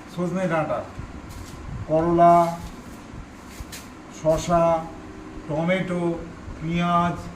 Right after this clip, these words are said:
কাঁচা লঙ্কা ইত্যাদি ইত্যাদি। আর কিছু লোকাল শপ থেকে কিছু গ্রসারি জিনিস আমার কেনার দরকার ছিল, কিছু ডাল, আহ, ছোলা, আহ, একটু আধটু ওই ঘর মোছা সাবান, শ্যাম্পু,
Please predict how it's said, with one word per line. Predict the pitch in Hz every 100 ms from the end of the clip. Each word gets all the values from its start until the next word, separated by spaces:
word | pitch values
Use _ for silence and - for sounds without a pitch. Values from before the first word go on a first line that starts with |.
| -
কাঁচা | 156 151 165
লঙ্কা | 170 165 165 165 170 170 185
ইত্যাদি | 196 143 175 139
ইত্যাদি। | 131 - 104 - - - - - 139
আর | 180 180
কিছু | 185 202 185
লোকাল | 175 170 214 208
শপ | 175 185 -
থেকে | 208 175
কিছু | 165 - 185 208 - 123
গ্রসারি | 131 156 175 214 233 233
জিনিস | 190 185 156 147 - - - -
আমার | 151 165 170
কেনার | 170 170 165
দরকার | 147 147 175 175 -
ছিল, | 143 - - - - -
কিছু | 185 196 156
ডাল, | 165 165 170 170 170 - - - 165
আহ, | 165 160
ছোলা, | - 165 165 165
আহ, | 165 165 - - - 175 180 165 160 156 156 170
একটু | - 175 175
আধটু | 165 165 170
ওই | 165 143
ঘর | 151 156
মোছা | 165 165 160
সাবান, | - 156 160 170 160 156 151 - -
শ্যাম্পু, | 156 165 156 175 170